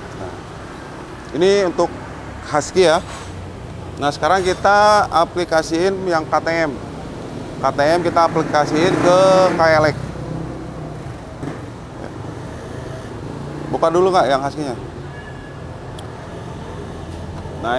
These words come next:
ini yang K T M-nya nih, ada hitam, putih, orange. Sebenarnya tiga warna sih, cuman gue stoknya cuman ada dua. Hitam sama putih. Hitam.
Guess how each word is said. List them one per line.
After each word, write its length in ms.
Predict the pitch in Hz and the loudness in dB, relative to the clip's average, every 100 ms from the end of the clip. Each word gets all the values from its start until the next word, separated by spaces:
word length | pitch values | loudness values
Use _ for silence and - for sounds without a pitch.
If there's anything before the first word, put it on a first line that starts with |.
| 135 | 0
ini 80 | |
yang 120 | 151 135 | -2 -2
K 120 | 123 | 0
T 40 | 123 | 0
M-nya 160 | 131 127 | -2 -4
nih, 140 | 117 85 | -4 0
ada 560 | 117 117 127 127 127 - - - - - | 2 4 6 8 6 2 -8 -12 -12 -2
hitam, 400 | 135 135 165 180 | 0 2 2 2
putih, 320 | 156 151 170 | -2 2 4
orange. 360 | 156 160 160 135 - - - | 6 6 2 -2 -8 -12 -10
Sebenarnya 320 | 127 135 170 165 | -2 0 2 4
tiga 160 | 143 | 6
warna 240 | 151 160 165 | 6 6 2
sih, 240 | 170 170 170 | 0 -2 -2
cuman 720 | 131 147 156 156 156 156 143 | 0 4 6 6 4 2 0
gue 80 | 147 | 0
stoknya 320 | - 143 160 | 0 0 0
cuman 240 | 151 139 123 | 0 2 2
ada 80 | 117 | 2
dua. 240 | 131 139 - - - - - | 4 2 0 -10 -12 -12 -8
Hitam 240 | 104 127 | -4 -2
sama 160 | 123 117 | -2 -2
putih. 480 | 117 - 170 185 185 - - - - - - - - - - - - - - - - - | -2 -2 0 0 -2 -10 -14 -14 -14 -12 -12 -12 -12 -12 -12 -12 -12 -12 -12 -12 -10 -10
Hitam. 480 | 113 - 160 175 | -4 0 2 2